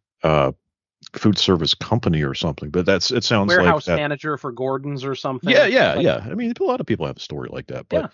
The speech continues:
Speaker 1: that's not really it looks like that's becoming less and less possible. It looks like we're
Speaker 2: Yes,
Speaker 1: getting
Speaker 2: it
Speaker 1: to the
Speaker 2: is,
Speaker 1: point where,
Speaker 2: it,
Speaker 1: like,
Speaker 2: it
Speaker 1: to
Speaker 2: is
Speaker 1: be, like,
Speaker 2: bec-
Speaker 1: the, the line manager at the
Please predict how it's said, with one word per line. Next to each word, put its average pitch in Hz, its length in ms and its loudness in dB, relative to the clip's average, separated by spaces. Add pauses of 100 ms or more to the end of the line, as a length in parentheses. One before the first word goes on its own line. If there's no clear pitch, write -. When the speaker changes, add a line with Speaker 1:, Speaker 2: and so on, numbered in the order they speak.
(480)
Speaker 1:
that's - 240 -2
not 196 180 6
really 104 520 4 (360)
it 120 320 -10
looks 165 220 0
like 180 120 6
that's 123 160 2
becoming 101 380 0
less 90 220 0
and 87 100 -2
less 78 140 -2
possible. - 680 -6 (840)
It 104 80 -4
looks - 220 2
like 131 140 4
we're 117 80 2
Speaker 2:
Yes, - 20 2
Speaker 1:
getting 113 160 4
Speaker 2:
it - 40 -6
Speaker 1:
to 165 60 -4
the - 40 -2
Speaker 2:
is, 180 40 -6
Speaker 1:
point 160 300 4
where, 107 160 4
Speaker 2:
it, 104 80 4
Speaker 1:
like, 98 140 4
Speaker 2:
it - 20 2
Speaker 1:
to - 60 4
Speaker 2:
is 120 120 2
Speaker 1:
be, 113 100 0
like, 104 100 2
Speaker 2:
bec- - 60 -14
Speaker 1:
the, 90 200 0 (480)
the 127 100 4
line 131 500 2
manager 120 580 2
at 104 100 -4
the 101 260 0